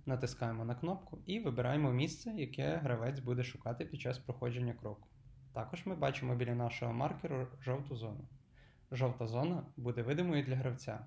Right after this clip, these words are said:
і буде слугувати для нього підказкою, де потрібно шукати приховане місце. Щоб пересунути її,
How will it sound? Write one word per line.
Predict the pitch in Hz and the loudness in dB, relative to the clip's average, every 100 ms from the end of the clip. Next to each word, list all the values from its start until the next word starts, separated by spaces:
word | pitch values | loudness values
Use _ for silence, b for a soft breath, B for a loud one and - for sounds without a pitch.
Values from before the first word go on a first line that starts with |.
| - | -14
і | 120 | -6
буде | 127 120 | -2 -2
слугувати | - 123 117 135 170 160 | 0 0 2 2 2 0
для | 139 | 0
нього | 131 135 127 | 0 0 0
підказкою, | 127 - 113 - - - | -2 0 -2 -2 -6 -8
де | 110 | -6
потрібно | 107 117 143 185 | -6 -2 -2 -2
шукати | 175 - 113 120 - | -4 -4 -2 -2 -4
приховане | - - 110 123 147 | -6 -4 -2 0 0
місце. | 117 - - - - - - - - - - | 0 -6 -14 -20 -20 -20 -20 -20 -20 -20 -16
Щоб | - - 123 - | -10 -6 -4 -2
пересунути | 123 123 185 233 131 | -4 -2 0 0 -2
її, | 117 117 | -4 -4